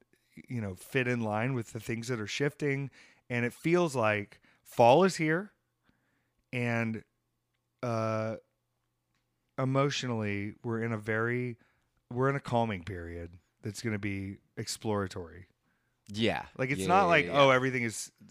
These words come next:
Speaker 1: calm in the way that, like, it's boring. Like, it's calm in the way that it's, like, we're settling into the things the way they're supposed to be. "It was a cruel, cruel summer," to quote Bananarama. <laughs> To quote the great band Bananarama,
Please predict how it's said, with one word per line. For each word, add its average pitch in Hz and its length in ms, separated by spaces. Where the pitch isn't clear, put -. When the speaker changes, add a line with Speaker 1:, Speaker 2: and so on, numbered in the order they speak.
Speaker 1:
calm 120 320
in 117 60
the 113 100
way 110 180
that, 107 80
like, 104 180
it's 101 120
boring. 104 540
Like, 113 100
it's 113 140
calm 135 320
in 127 60
the 120 80
way 113 120
that 104 120
it's, 101 140
like, 104 220
we're 120 120
settling 147 480
into 127 260
the 113 80
things 113 460
the 123 80
way 110 180
they're 110 140
supposed 110 280
to 107 60
be. 101 320
"It 139 100
was 147 140
a 151 80
cruel, 160 300
cruel 151 260
summer," 107 380
to 113 120
quote 110 320
Bananarama. 101 720
<laughs> - 40
To 165 100
quote 233 340
the 190 60
great 180 360
band 165 300
Bananarama, 139 880